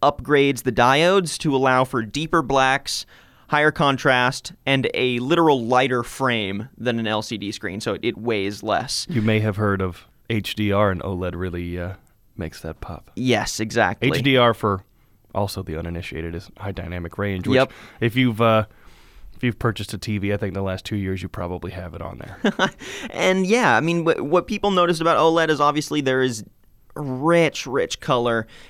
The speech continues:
Speaker 1: and the contrast feels way deeper, because without that backlight, um, the L E Ds can actually shut off,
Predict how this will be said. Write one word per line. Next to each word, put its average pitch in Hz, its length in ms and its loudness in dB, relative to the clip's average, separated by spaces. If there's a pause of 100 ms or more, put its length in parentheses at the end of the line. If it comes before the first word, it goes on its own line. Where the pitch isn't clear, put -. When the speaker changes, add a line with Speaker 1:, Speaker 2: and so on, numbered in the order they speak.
Speaker 1:
and 135 120 0
the 127 40 -2
contrast 143 640 2
feels 120 560 0 (380)
way 120 240 0
deeper, 156 380 0
because 139 360 0
without 139 300 2
that 120 200 2
backlight, 131 760 2 (360)
um, 113 560 0 (220)
the 131 540 -4
L 147 200 4
E 151 80 -2
Ds 143 300 -2
can 135 140 -4
actually 127 340 -4
shut 127 460 0
off, 120 520 0